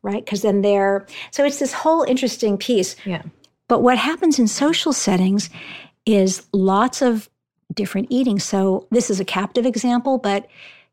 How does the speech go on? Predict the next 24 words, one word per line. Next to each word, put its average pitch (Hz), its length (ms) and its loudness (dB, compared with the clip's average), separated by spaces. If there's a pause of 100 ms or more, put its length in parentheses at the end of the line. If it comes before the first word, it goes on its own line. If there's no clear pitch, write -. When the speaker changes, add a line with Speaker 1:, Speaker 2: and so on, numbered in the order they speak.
Speaker 1:
captive 285 800 -2 (140)
great 247 340 0
apes 240 540 -4
and 202 300 -2
some 311 220 -4
marine 254 280 2
mammals, 196 340 0
orcas, 185 580 -2
walruses, 185 680 -4 (1300)
when 233 300 0
they 247 180 0
have 311 180 -4
social 220 340 -2
stress, 208 440 -2
when 185 120 0
they 180 100 -2
feel 190 300 -6
isolated 240 760 2
or 190 160 0
even 180 240 0
bullied, 214 600 0
some 214 340 0
of 269 140 0
them 220 340 2